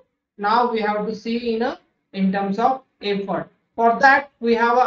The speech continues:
another equation like F effort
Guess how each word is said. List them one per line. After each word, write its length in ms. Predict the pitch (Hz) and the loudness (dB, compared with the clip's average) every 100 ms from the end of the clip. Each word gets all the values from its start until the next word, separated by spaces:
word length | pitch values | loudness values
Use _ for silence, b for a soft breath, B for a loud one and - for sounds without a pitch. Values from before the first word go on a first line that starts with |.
| 220 | 0
another 340 | 226 247 262 | 0 0 0
equation 560 | 247 190 226 220 233 226 | -4 -4 -4 -2 -4 -2
like 360 | 208 214 220 - _ _ _ _ - | 0 0 -4 -12 _ _ _ _ -4
F 280 | 254 262 - 233 | 0 0 -4 -8
effort 600 | 202 196 196 185 226 | -6 -4 2 2 0